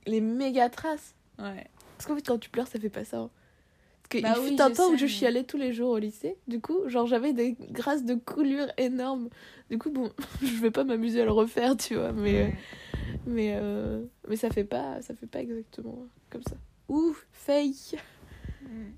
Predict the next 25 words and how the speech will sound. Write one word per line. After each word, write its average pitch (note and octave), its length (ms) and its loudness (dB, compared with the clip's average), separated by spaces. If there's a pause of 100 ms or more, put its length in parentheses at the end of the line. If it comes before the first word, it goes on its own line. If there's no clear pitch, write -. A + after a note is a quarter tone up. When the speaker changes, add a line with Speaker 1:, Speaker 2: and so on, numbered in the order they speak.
(100)
Speaker 1:
Mais, B3 160 -8
euh, - 160 -10
ouais. - 120 -12 (520)
Sinon, - 260 -6
le C4+ 80 0
masque A#3 280 -6
est - 40 -20
très - 160 -10
pratique - 380 -12
pour - 120 -20
ça - 140 -14
aussi, - 260 -16 (160)
puisque - 220 -12
ça - 160 -10
cache - 320 -14
tout C4+ 140 -8
la C4+ 160 -8 (340)
partie - 300 -14
inférieure - 300 -10
de - 40 -16
ton - 140 -14
visage. - 340 -14 (1500)
Speaker 2:
C'est A3+ 200 -14
vrai. G#3+ 300 -12
Speaker 1:
Mm. B3 280 -12